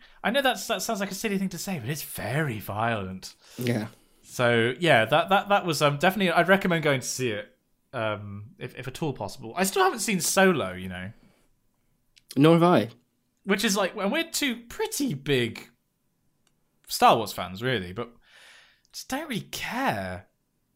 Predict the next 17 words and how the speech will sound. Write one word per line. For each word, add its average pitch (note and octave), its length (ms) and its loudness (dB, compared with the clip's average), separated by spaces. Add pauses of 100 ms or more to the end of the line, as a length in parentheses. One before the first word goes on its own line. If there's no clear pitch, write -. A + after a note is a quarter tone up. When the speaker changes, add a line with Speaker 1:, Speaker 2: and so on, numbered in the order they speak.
(360)
Speaker 1:
Like, D3+ 420 -6 (500)
I, F3+ 80 -8 (100)
I G#3 100 -8
did, G3+ 160 -14
yeah, A3 380 4
I C3 80 2
just, E3+ 240 -6
I G3 100 -2
just G3+ 140 -8
don't B3 100 -2
particularly G3 320 -6
care G3 320 0
about G2+ 220 -4
it, F#2 100 -12
you G#2+ 100 -8
know. A3 280 -6 (1300)
Speaker 2:
Mm. A2 240 2